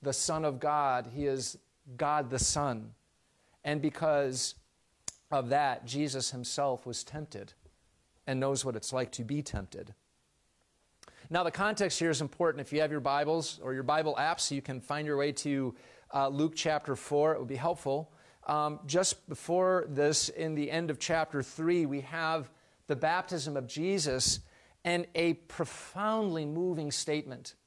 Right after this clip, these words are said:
a moving scene and a moving statement where God the Father speaks from heaven, which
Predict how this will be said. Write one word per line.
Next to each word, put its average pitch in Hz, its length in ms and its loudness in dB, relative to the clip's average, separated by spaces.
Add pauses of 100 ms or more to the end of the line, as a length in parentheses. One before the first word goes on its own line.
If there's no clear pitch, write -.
(520)
a 156 40 -2
moving 165 320 0
scene 175 400 -2
and 143 120 0
a 143 40 0
moving 160 300 0
statement 165 420 0
where 143 140 2
God 180 480 2 (420)
the 160 100 0
Father 170 520 2
speaks 190 420 0
from 165 140 -2
heaven, 147 400 0
which - 280 -2